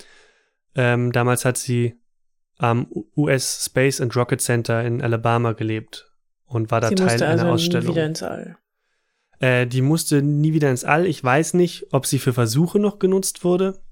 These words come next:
Speaker 1: Ähm, was ich weiß, ist, dass es, äh, sehr teuer war, sie zu halten, wobei ich keine Ahnung, woran das liegt, ob das daran lag, dass sie dann ein besonderer Affe war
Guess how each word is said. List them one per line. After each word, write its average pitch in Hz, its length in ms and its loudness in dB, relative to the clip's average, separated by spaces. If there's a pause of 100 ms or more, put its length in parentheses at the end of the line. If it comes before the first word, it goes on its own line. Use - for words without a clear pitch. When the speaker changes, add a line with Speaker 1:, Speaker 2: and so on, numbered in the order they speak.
(720)
Speaker 1:
Ähm, 135 240 2
was 135 200 2
ich 139 140 -2
weiß, 135 500 0
ist, 147 240 -2
dass 127 240 0
es, 123 240 -4
äh, 127 280 2
sehr 120 220 -2
teuer 127 340 0
war, 110 320 -4 (520)
sie - 160 -6
zu 113 180 0
halten, 120 340 2
wobei 113 380 0
ich 123 240 -2 (240)
keine 123 240 2
Ahnung, 117 220 0
woran 113 240 0
das 117 180 0
liegt, - 380 -2
ob 117 180 -2
das 123 140 -4
daran 117 260 0
lag, 117 160 2
dass - 140 -2
sie 131 80 -6
dann 117 140 4
ein - 20 2
besonderer 127 440 2
Affe 123 280 0
war 120 340 0